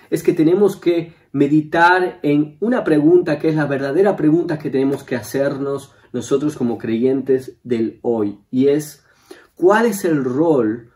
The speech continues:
o conducta que debe tener un creyente frente a la política o el gobierno de su país? Y para eso vamos a irnos a Primera de Pedro dos, versículos once al diecisiete.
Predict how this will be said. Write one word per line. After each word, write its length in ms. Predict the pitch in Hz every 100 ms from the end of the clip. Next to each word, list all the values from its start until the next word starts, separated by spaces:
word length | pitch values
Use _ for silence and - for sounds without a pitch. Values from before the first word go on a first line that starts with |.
| _
o 180 | - 143
conducta 720 | 139 127 123 160 185 - -
que 100 | -
debe 220 | 131 160 175
tener 340 | 147 139 151
un 140 | 151
creyente 840 | 147 127 117 131 120 104 101 101 _ _ _ _
frente 400 | _ 127 123 123
a 40 | 117
la 180 | 113 110
política 880 | 117 135 151 156 147 147 151 - -
o 140 | 120
el 80 | 113
gobierno 880 | 113 110 123 127 123 123 123 123 _ -
de 140 | 110
su 180 | - 101
país? 500 | 98 98 98 - _ _ _ -
Y 80 | 151
para 200 | 160 175
eso 200 | 196 190
vamos 360 | 185 190 -
a 120 | 160 147
irnos 460 | 170 170 165 151
a 160 | 127 -
Primera 400 | 127 127 160 175
de 120 | 156
Pedro 640 | 151 127 113 98 101 98 - _ _ _ _
dos, 680 | 117 110 139 147 160 - - _ _ _ _ _ _ _ _ _ _ _
versículos 720 | 123 120 170 160 156 147 -
once 640 | 139 139 151 151 - 156 160
al 140 | 120
diecisiete. 720 | 117 117 110 - 110 101 107